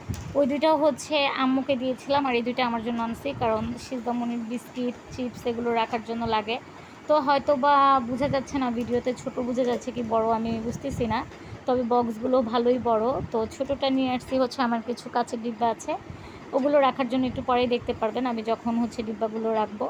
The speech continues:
এই যে ছোটটা, আর বড়টা হচ্ছে সিজদামণির বিস্কিট টিস্কিট রাখার জন্য, এই আর কি। তো যতই ভাবি কিছু আনবো না আনবো না, কিছু না কিছু আনাই পড়ে। প্রতিদিনই ভাবি বাইরে যাবো না।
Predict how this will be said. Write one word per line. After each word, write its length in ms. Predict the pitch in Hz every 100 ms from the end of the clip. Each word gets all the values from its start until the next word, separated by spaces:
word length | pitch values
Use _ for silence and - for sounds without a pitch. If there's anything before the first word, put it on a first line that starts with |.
| -
এই 80 | 214
যে 80 | 220
ছোটটা, 420 | - 226 220 254 370 - - - -
আর 140 | 226 226
বড়টা 300 | 233 240 240 247
হচ্ছে 340 | 240 - 254 233 233
সিজদামণির 540 | - 220 233 233 226
বিস্কিট 320 | 214 - 233 -
টিস্কিট 340 | 233 - 226
রাখার 300 | 214 208 214 196
জন্য, 200 | 208 208
এই 140 | 208 208
আর 120 | 196
কি। 100 | 233 254 - - -
তো 80 | 294
যতই 300 | 277 277 302
ভাবি 220 | 302 277 262
কিছু 220 | 277 -
আনবো 220 | 269 254 262
না 80 | 247
আনবো 160 | 240
না, 100 | 254
কিছু 200 | 262 254 262
না 80 | 233
কিছু 220 | 240 262
আনাই 260 | 226 233 233
পড়ে। 180 | 233 220
প্রতিদিনই 500 | 220 240 262 233 233
ভাবি 220 | 233 220 214
বাইরে 280 | 220 214 214
যাবো 260 | 220 208
না। 120 | 214